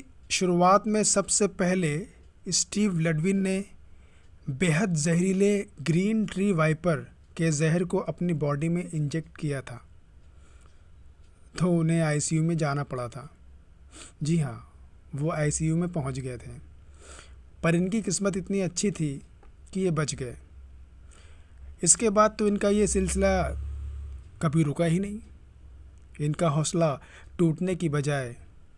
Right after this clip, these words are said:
बढ़ता गया, और ऐसा करने के बाद इनकी प्रतिरोधी तंत्र बहुत स्ट्रॉन्ग हो गई है। इन्हें पिछले पन्द्रह सालों में सर्दी तक नहीं हुई है। वैज्ञानिकों ने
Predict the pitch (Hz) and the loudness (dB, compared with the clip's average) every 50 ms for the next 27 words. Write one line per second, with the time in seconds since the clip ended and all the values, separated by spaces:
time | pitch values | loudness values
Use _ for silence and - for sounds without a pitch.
0 | - - - - 143 139 143 135 151 - 151 131 113 117 117 - - - - - | -20 -20 -18 -12 -6 -6 -4 -4 -4 -4 -6 -6 -6 -10 -14 -16 -18 -20 -20 -20
1 | - - - - - - 156 160 165 160 151 131 127 - - - - 160 160 - | -20 -20 -20 -20 -4 4 8 10 10 10 8 4 0 -6 -8 0 2 4 4 6
2 | - 175 170 175 185 165 156 156 170 170 170 170 165 143 131 131 160 160 147 139 | 6 4 4 4 4 4 4 6 4 4 4 2 2 0 2 4 4 4 4 4
3 | 139 151 147 - - - - - - - - - - - 147 147 156 156 - - | 0 -2 -6 -8 -14 -20 -20 -20 -20 -20 -20 -20 -8 -2 2 2 2 2 2 0
4 | 190 190 180 - - 170 160 175 185 175 170 165 165 147 180 190 185 - - 185 | 0 0 0 0 0 0 2 4 4 6 6 6 6 6 4 2 2 2 2 2
5 | 180 170 - 185 175 151 143 139 139 156 156 - - - 156 - - - 165 156 | 2 4 4 2 2 2 2 2 0 0 -2 -2 -4 -4 -2 -2 0 2 4 4
6 | 165 175 151 139 139 139 135 131 123 131 143 156 - - - - - - - - | 4 4 4 2 2 0 0 -2 -2 -4 -6 -8 -10 -14 -20 -20 -20 -20 -20 -20
7 | - - - - - - - - 165 170 180 202 208 202 - 180 - 170 185 190 | -20 -20 -20 -18 -20 -12 0 4 6 6 8 6 4 4 2 2 2 4 2 2
8 | 185 - 160 160 165 185 190 175 - - 170 151 160 170 165 170 160 123 110 107 | 2 2 2 2 2 2 2 0 0 0 2 2 4 4 6 4 4 2 0 -8
9 | - - - - - - - - - - - - - - - - - - - - | -12 -16 -18 -20 -20 -20 -20 -20 -20 -20 -20 -20 -20 -20 -20 -20 -20 -20 -20 -20
10 | - - - - - - - - - - - - 170 147 143 151 185 175 175 165 | -20 -20 -20 -20 -20 -20 -20 -20 -18 -12 -6 -4 -2 -2 2 2 2 2 2 0
11 | 151 - 151 139 135 127 120 120 120 113 107 107 113 - - - 143 131 127 165 | 0 0 0 0 -2 -4 -4 -6 -8 -8 -10 -10 -12 -16 -14 -10 -8 0 2 4
12 | 170 160 151 170 190 185 185 196 196 - 240 233 233 233 233 233 247 | 4 6 6 6 6 6 6 4 4 4 4 4 4 4 4 2 0